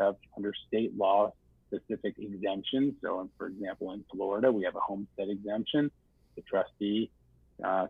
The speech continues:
can't take a debtor's homestead if, if it is a valid home, if they have a valid exemption. And so, other than exempt assets, the trustees turn the assets to, to cash, and they pay the creditors over time,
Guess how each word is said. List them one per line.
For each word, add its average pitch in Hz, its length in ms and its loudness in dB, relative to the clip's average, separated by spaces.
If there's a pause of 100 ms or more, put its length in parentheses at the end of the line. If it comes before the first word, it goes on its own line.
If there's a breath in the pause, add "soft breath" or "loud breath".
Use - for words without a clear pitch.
(100)
can't 104 260 -2
take 101 200 0
a 101 80 0
debtor's 101 460 2
homestead 139 540 4 (460)
if, - 100 -6 (160)
if 104 200 -12
it 90 120 -10
is 95 140 -8
a 92 40 -6
valid 92 440 0 (200)
home, 98 340 -6
if 101 180 -10
they 107 60 -4
have 101 80 -6
a 98 80 -6
valid 92 300 0
exemption. 107 540 -4 (440)
And - 200 -10
so, 101 380 4
other 110 220 2
than 104 160 0
exempt 101 480 -2 (120)
assets, 120 400 6 (120)
the 104 80 -4
trustees 107 580 2 (120)
turn 104 500 -2
the 98 100 -10 (160)
assets 101 260 -4 (220)
to, 104 320 2 (260)
to 104 100 -4
cash, 123 360 6
and 107 220 0
they 107 100 0
pay 110 220 2
the 113 100 0
creditors 120 520 6
over 120 180 2
time, 113 300 2